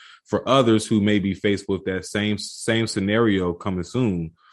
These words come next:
you know, having to leave a situation where they don't feel valued and maybe having to take, uh, on to a position that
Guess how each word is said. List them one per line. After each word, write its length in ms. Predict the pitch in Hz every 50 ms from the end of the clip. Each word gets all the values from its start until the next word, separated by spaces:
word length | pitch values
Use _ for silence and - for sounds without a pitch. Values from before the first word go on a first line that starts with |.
| _ _ _
you 160 | - 95 90
know, 200 | 90 92 87 87
having 340 | 85 95 101 101 95 98 95
to 80 | 92 87
leave 320 | 90 92 101 101 101 90
a 40 | 92
situation 480 | - - 87 - - 95 92 87 - 92
where 100 | 90 87
they 60 | 85
don't 240 | 87 95 95 90 -
feel 200 | 92 87 82 78
valued 580 | 78 92 95 95 90 90 85 80 80 78 - _ _ _ _ _ _ _ -
and 180 | 98 95 90 92
maybe 340 | 107 123 135 135 120 123 113
having 280 | 113 113 110 98 104 101
to 80 | 92
take, 340 | - - - 98 95 87 - -
uh, 280 | 87 87 85 85 80 - - -
on 240 | 98 101 101 98 90
to 160 | - - - -
a 120 | 92 92
position 540 | - - 95 87 82 98 98 92 - 95 90
that 240 | 87 87 87 82 -